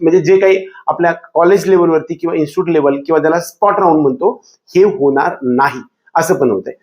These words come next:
ऑनलाइन स्ट्रे व्हेकन्सी राऊंड वन आणि टू साठी जशी प्रोसेस झाली ती दहा दिवसाची होती, तशीच ही पण प्रोसेस झालेली आहे.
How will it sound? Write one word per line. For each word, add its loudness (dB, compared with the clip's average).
ऑनलाइन 2
स्ट्रे -2
व्हेकन्सी 0
राऊंड 2
वन 2
आणि 2
टू -4
साठी -4
जशी -2
प्रोसेस 0
झाली -4
ती -4
दहा 0
दिवसाची -2
होती, -2
तशीच -4
ही -14
पण -4
प्रोसेस -4
झालेली 0
आहे. 2